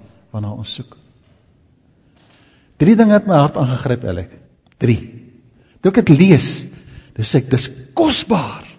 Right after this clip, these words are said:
Toe die Here my hart aanraak, en ek gebruik gewoonlik my vrou as my, as my toets, en sy het saam met my gewerk, en sy het eintlik die preek vir my uitgewerk. <laughs>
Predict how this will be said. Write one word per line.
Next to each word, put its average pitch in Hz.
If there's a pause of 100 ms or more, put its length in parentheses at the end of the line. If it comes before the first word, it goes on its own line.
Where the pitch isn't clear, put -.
(600)
Toe 135
die 127
Here 139
my 131
hart 131
aanraak, 131
en 135
ek 131
gebruik 165
gewoonlik 165
my 139
vrou 185
as 151
my, 120 (580)
as -
my 107
toets, 262
en 107
sy 117
het -
saam 214
met 214
my 214
gewerk, 196
en 151
sy -
het 202
eintlik 180
die 175
preek 175
vir 156
my 185
uitgewerk. -
<laughs> -